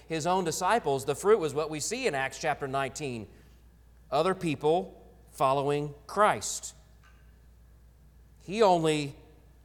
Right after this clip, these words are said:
gathered disciples insofar as he would point them to Christ.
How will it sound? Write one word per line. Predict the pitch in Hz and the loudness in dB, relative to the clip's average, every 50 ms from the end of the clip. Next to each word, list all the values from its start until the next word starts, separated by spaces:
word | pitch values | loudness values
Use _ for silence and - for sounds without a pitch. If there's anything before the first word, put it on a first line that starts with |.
| - 95 | -12 -2
gathered | 101 143 147 151 160 160 165 143 | 2 4 6 6 6 4 2 0
disciples | 143 135 - - 160 165 180 156 147 143 143 127 | -2 -2 -2 0 0 0 0 0 -2 -2 -2 -2
insofar | 151 156 165 - 160 143 131 - 147 143 147 156 | -2 -2 -2 -2 -4 -4 -4 -2 -2 0 0 0
as | 151 143 | -2 -4
he | - 143 | -6 -6
would | 143 135 135 135 | -6 -6 -6 -4
point | - 147 151 151 - | -2 0 0 0 0
them | 143 135 131 123 | -2 -2 -2 -2
to | - 131 | -6 -8
Christ. | - - 143 147 143 123 107 98 - - - - | -8 -4 -2 -2 -2 -2 -4 -4 -6 -8 -8 -10